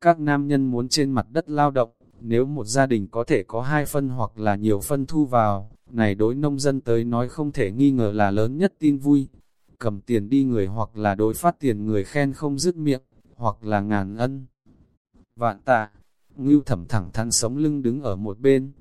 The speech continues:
hưởng thụ đại gia đối truy phủng, chỉ là ngẫu nhiên xem một cái càng ngày càng ít tiền mặt, kia tâm thật đúng là ở lấy máu a.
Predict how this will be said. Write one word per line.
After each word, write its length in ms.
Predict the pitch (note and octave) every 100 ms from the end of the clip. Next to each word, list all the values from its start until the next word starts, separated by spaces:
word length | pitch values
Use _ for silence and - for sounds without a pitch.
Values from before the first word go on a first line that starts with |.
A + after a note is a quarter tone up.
| _ A2
hưởng 240 | A#2 E2+
thụ 200 | - A2
đại 220 | A2+ G#2+
gia 220 | G#2 C3 B2+
đối 220 | A#2 A#2+
truy 200 | - D#3
phủng, 340 | - G#2+ F2 - - -
chỉ 200 | - G#2
là 160 | G2+ G2+
ngẫu 220 | A2 C#3
nhiên 240 | D#3+ D#3
xem 340 | C3+ D3+ C#3+ B2+
một 120 | G2+
cái 180 | - A2+
càng 340 | - C3 G#2 G#2
ngày 160 | G2
càng 260 | - G#2+ G2+
ít 160 | D#3+ -
tiền 200 | C#3+ G#2
mặt, 200 | G#2+ G2 _ _ _ -
kia 160 | D#3
tâm 240 | C#3+ C#3+ C3
thật 180 | A2 G#2+
đúng 240 | A2+ C#3+
là 180 | D3+ G#2
ở 160 | G2
lấy 220 | F#2 G#2+ A2+
máu 240 | A#2 A#2+
a. 320 | C#3 C#3 C#3